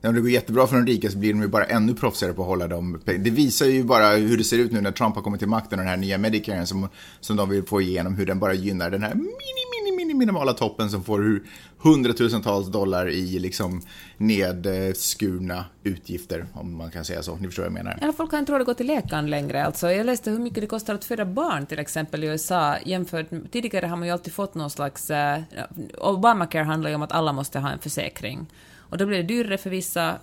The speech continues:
Speaker 2: som hade kanske lite mer så de kunde betala för de som hade lite mindre. Men i och med den här nya The Greatest Health Plan in the World
Speaker 1: Fast
Speaker 2: som
Speaker 1: är det där sant eller är det där en, eh,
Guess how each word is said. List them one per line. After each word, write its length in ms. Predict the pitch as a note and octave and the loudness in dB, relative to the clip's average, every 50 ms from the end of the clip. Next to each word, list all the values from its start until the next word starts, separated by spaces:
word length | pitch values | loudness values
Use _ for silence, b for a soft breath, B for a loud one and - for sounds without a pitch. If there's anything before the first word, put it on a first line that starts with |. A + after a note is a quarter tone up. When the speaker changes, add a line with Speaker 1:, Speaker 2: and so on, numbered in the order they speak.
| - - - - - - | -12 -20 -20 -20 -18 -12
Speaker 2:
som 280 | - - - D#3+ D#3 | -8 -4 -2 0 0
hade 200 | D#3 D#3 D#3 D3+ | 0 0 0 -2
kanske 280 | D3 - D3 D3 - D#3+ | -4 -4 -4 -4 -4 -4
lite 240 | D3+ D#3 D3+ D3+ D#3+ | -4 -4 -4 -4 -4
mer 220 | E3+ F3 E3+ E3 D#3 | -2 -2 0 -2 -2
så 140 | D#3+ - | -4 -4
de 100 | D3+ D3+ | -6 -6
kunde 180 | D3+ - D#3 D3 | -6 -6 -6 -6
betala 320 | D3+ D3+ - D3 C#3+ D3 D3 | -6 -4 -2 -2 0 0 -2
för 80 | - - C3+ | -4 -6 -8
de 80 | C#3 | -8
som 140 | C#3 - C#3+ | -6 -6 -6
hade 160 | C#3+ C#3+ C#3+ | -6 -4 -4
lite 180 | C#3 C#3+ - D#3 | -6 -6 -4 -4
mindre. 380 | E3+ F3 D#3 C#3 - C#3+ D3+ B B B B B B B B B B | -2 -2 -2 -2 -4 -6 -8 B B B B B B B B B B
Men 200 | - G3 G3 - | -2 0 0 0
i 180 | - A3 A3+ A3 | 0 0 0 2
och 60 | G#3 | 2
med 200 | G3+ G3+ G3 F3+ | 2 2 0 0
den 120 | F#3+ F#3 | 0 0
här 100 | F3+ F#3 | 0 0
nya 500 | G3+ A3+ A#3+ A3 G3 F3 D#3+ D#3 D#3 E3 F3 - - - - - - - D#3+ | 0 0 0 2 2 2 4 2 2 0 -2 -6 -12 -16 -20 -20 -16 -10 -4
The 80 | D#3+ D#3+ | -2 -2
Greatest 520 | D3+ D#3+ D#3 E3+ E3+ E3 D#3 D#3 D3 - - | -2 0 0 0 0 0 0 -2 -4 -6 -6
Health 280 | D3 D3+ D#3+ D#3 D3 - - - - | -6 -4 -4 -4 -4 -6 -10 -8 -6
Plan 260 | D#3 C#3+ C#3 C3+ - | -4 -2 -2 -4 -4
in 180 | - C#3+ C#3+ | -4 -4 -4
the 60 | C#3 C#3+ | -4 -4
World 360 | D3 D#3+ D#3+ D3+ C3+ C3 D3 | -2 -2 -2 0 -2 -2 -2
Speaker 1:
Fast 160 | D#3 D3 C#3 | -2 0 0
Speaker 2:
som 80 | C#3+ C3+ C3+ F#3 | 2 4 6 6
Speaker 1:
är 80 | G#3 F#3 | 8 8
det 60 | E3 | 8
där 120 | C3+ A#2 A2+ | 6 6 4
sant 380 | - - D3 A2 F#2+ F#2 F#2 - | 4 4 4 4 2 2 0 2
eller 180 | F#2 G#2+ G#2+ | 2 4 4
är 160 | G#2 G#2 G#2 | 4 4 4
det 80 | G2 F#2+ | 4 4
där 220 | F#2 F#2 F2+ F2+ | 4 4 4 4
en, 440 | F2+ - C#2+ F#2 F#2 F2+ F2+ F#2 F2 | 2 0 -2 -2 -2 -2 -2 -2 -2
eh, 280 | F2 F2+ F2+ F2+ F2+ | -2 -2 -2 -4 -4